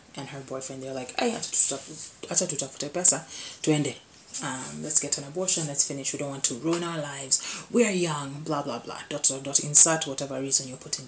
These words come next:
there. So they have the abortion, yeah? Abortion is murder.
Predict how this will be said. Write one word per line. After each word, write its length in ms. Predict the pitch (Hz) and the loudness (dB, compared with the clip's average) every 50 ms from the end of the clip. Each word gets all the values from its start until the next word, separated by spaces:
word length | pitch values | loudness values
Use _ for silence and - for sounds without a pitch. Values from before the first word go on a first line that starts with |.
| - | -16
there. 120 | - - - - - - - - - - - - - - - - - - - - - - - - - - - - - - | -20 -20 -20 -20 -18 -18 -18 -18 -18 -6 0 0 2 2 0 -8 -8 -8 -8 -10 -10 -12 -14 -16 -16 -18 -20 -18 -4 2
So 160 | - - 196 | 4 6 6
they 100 | 175 180 | 6 4
have 280 | 175 180 202 208 196 170 | 2 0 0 -2 -4 -2
the 100 | 147 135 | -4 -4
abortion, 460 | 135 135 - - - - - - - - - - - - - - - - - - - - - - - - - - - | -4 -6 -8 -10 -6 -6 -6 -6 -8 -12 -20 -20 -20 -20 -20 -20 -20 -20 -20 -20 -20 -20 -20 -20 -20 -20 -20 -14 -12
yeah? 220 | 127 127 131 160 160 - - - - _ _ - - - - - - - - - - - - - - - | -10 -10 -10 -10 -14 -18 -20 -20 -20 _ _ -20 -20 -20 -20 -20 -20 -20 -20 -20 -20 -20 -20 -14 -8 -4
Abortion 420 | 160 160 190 202 196 220 190 160 | -2 0 0 0 0 0 -2 -4
is 140 | 143 127 131 | -4 -6 -6
murder. 340 | 135 135 131 - 143 143 | -8 -8 -10 -10 -12 -14